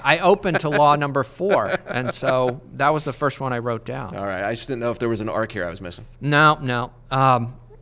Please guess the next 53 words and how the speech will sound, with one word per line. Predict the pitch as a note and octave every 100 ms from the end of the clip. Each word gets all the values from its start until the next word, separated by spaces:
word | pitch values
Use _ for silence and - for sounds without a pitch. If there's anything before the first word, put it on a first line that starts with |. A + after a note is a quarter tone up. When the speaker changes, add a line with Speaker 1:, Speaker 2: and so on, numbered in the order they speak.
| -
Speaker 1:
all | C#3+
right, | C#3+ C3
so | - D3 C#3+ C#3+ -
after | C3 E3 - F#3+
I | C#3
opened | D3 C#3 C#3 A#2+
to |
law | A#2 A#2+ A#2+
number | A2+ G#2+ G#2
four, | - - A#2 A#2
I | C3+
opened | C3+ C3+ D#3
to | D3+
law | D3 D3+ D3+
number | D3+ C#3+
one, | C#3 A#3 E3+ A2
and | A#2
law | C3+ F3+
number | G#3 G3+ D#3+
one | D3+ G3+ F3
is | C3+
the | C#3+
law | C3+ D#3 D3
of |
leadership. | A#2+ A2+ C3 B2+ F#2 - E2 - - - - - -
And | B2
the | B2+
law | D3 G3+
of | B3+
leadership | F3 F3 F3 C#3+ - A#2+ -
says | - B2+ A#2 -
it's | A2+ -
better | - C#3+ F#3+
to | F#3+ F#3
be | D3 C3
first | - - A3 D#3+ B2 - - -
than | C3 A#2+
it | A#2+
is | C3+ D#3 -
to | D#3
be | C#3+ C#3+
better. | G2+ A#2+ A2+ E2 - - _ - -
It's | - -
better | B2 D3 F3
to |
be | G3 F#3+
first | - - G3 C3+ B2+ -
than | B2
it | B2
is | B2+ C#3
to | -
be | B2+
better. | A2 G2 A2+ G#2+ D2+